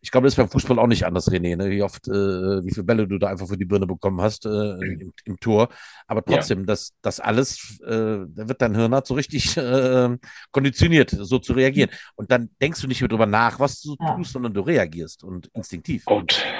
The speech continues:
Speaker 2: Automatismen. Ähm,
Speaker 1: Ja, ganz genau.
Speaker 2: äh, ist, ist tatsächlich für mich auch, ähm, äh, immer wieder ein witziges Ding. Ähm, hat auch schon der eine oder andere Coach, äh, sich wahrscheinlich die Hände über den Kopf zusammengeschlagen. Ich, ich spring halt gern nach Bällen.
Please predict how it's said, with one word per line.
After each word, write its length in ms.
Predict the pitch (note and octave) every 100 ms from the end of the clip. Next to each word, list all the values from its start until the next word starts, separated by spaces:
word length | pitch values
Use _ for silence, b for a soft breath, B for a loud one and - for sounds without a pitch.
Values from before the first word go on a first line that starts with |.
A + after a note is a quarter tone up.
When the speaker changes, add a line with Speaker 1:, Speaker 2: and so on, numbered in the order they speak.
| B
Speaker 2:
Automatismen. 1000 | - B2 - A#2 A2+ - B2 - F#2+ F2+ -
Ähm, 360 | F2+ F#2+ F#2+ F#2+
Speaker 1:
Ja, 40 |
ganz 160 | F#2+ -
genau. 180 | - G2+
Speaker 2:
äh, 140 | A#2
ist, 120 | B2+ - A#2 -
ist 240 | C#3+ -
tatsächlich 600 | C3+ C3+ D3+ C#3+ C3+ -
für 120 | B2+
mich 280 | A#2+ C#3 -
auch, 300 | A#2 A#2 - A2
ähm, 580 | A2 G#2+ A2 A2 A2 A2 _ -
äh, 220 | G#2 -
immer 160 | A#2+ A2+
wieder 160 | A2
ein 80 | G#2
witziges 380 | A2+ - G#2+ -
Ding. 260 | A#2 B2+ - B B B - -
Ähm, 680 | G#2 G#2+ G#2+ G#2+ G#2+ G#2+ - _ -
hat 140 | - A#2+
auch 80 |
schon 160 | A#2 A2+
der 100 | G#2+
eine 160 | G#2+ A#2
oder 100 | A2+
andere 160 | A2
Coach, 520 | - A#2 B2 - -
äh, 500 | - G#2 G2+ G#2 G#2
sich 240 | G2+ G#2+ -
wahrscheinlich 400 | G#2 G#2+ G#2+ G#2+
die 100 | G#2
Hände 160 | G#2+
über 120 | A2 G2+
den 100 | G2+
Kopf 220 | A2+ A2
zusammengeschlagen. 600 | A2+ G2 G2+ - G2+ G2+
Ich, 220 | G#2+ -
ich 220 | A2+ A2 -
spring 460 | - B2 C#3+ C3+
halt 180 | A#2 G#2
gern 200 | G#2 F#2+
nach 200 | F#2 -
Bällen. 300 | F#2 F2 E2+